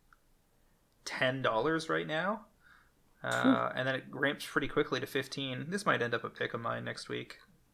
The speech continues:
Speaker 1: These are, uh, first of all, these stained glass ones look very nice. Um, and I would imagine they'll end up being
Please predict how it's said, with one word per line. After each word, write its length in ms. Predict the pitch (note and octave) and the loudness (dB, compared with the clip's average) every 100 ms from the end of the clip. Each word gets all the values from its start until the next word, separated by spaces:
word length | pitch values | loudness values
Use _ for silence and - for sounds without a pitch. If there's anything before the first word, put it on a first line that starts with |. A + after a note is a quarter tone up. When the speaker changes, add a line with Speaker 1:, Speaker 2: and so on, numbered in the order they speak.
| _ _ | _ _
Speaker 1:
These 240 | C3+ B2+ - | -14 -10 -8
are, 320 | A#2+ A#2 A#2 | -6 -4 -2
uh, 280 | A2+ A2+ A2+ - - - _ _ - | 0 0 -2 -4 -20 -20 _ _ 4
first 180 | D#3 | 6
of 60 | C#3+ | 8
all, 40 | |
these 140 | A#2 A#2+ | 4 4
stained 200 | C#3 B2 | 2 4
glass 220 | A#2 A#2 | 4 2
ones 160 | A#2 A2 | 0 -4
look 140 | A2 | 0
very 220 | A#2+ A2 | 2 2
nice. 300 | G#2 A2+ - - _ - - - - _ | 2 -6 -8 -12 _ -20 -18 -18 -20 _
Um, 600 | - - - - - - B2 - | -4 -2 -2 -4 -8 -14 -14 -8
and 120 | B2 | -2
I 40 | |
would 120 | B2 A#2+ | 0 0
imagine 360 | A2+ A#2 B2 | 0 0 0
they'll 180 | A2+ A#2 | -2 -2
end 180 | - B2 | -2 -2
up 120 | A2+ | -2
being 380 | A#2+ A#2 A#2 | -4 -8 -10